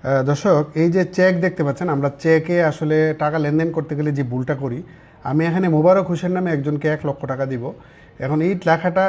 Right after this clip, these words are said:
এভাবে যদি আমি কাউকে দিয়ে দিই, হ্যাঁ, ধরেন আমার এই যে সিগনেচার করে দিলাম, আমি দিয়ে দিলে এখন এই লোকটা আমার চেকটা নিয়ে কি করলো, এই যে একেরে এই যে একুশ করে দিল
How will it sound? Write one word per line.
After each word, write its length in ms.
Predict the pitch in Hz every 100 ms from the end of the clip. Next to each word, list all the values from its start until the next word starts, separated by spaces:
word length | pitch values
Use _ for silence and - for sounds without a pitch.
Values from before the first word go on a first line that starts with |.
| 156
এভাবে 200 | 160 175 175 180
যদি 100 | 180
আমি 100 | 165 160
কাউকে 240 | 151 - 147
দিয়ে 140 | 139 160
দিই, 140 | 135 104 - - - -
হ্যাঁ, 200 | 185 208 135 120
ধরেন 180 | 135 135
আমার 140 | 135 135
এই 40 | 131
যে 60 | 131
সিগনেচার 320 | 131 131 127 123
করে 120 | 123
দিলাম, 180 | 123 120 117
আমি 100 | 120 113
দিয়ে 120 | 120 120
দিলে 200 | 123 123 123 - - - - -
এখন 140 | 139 170 165
এই 40 | 165
লোকটা 240 | 180 190 170 139
আমার 140 | 147 143
চেকটা 240 | 165 160 160
নিয়ে 120 | 151 160
কি 60 | 160 147
করলো, 200 | 139 185 165
এই 60 | 131
যে 80 | 127 135 160
একেরে 300 | 170 180 165 220 - - - - -
এই 60 | 131
যে 60 | 139 147
একুশ 220 | 147 175 - -
করে 140 | 131
দিল 120 | 110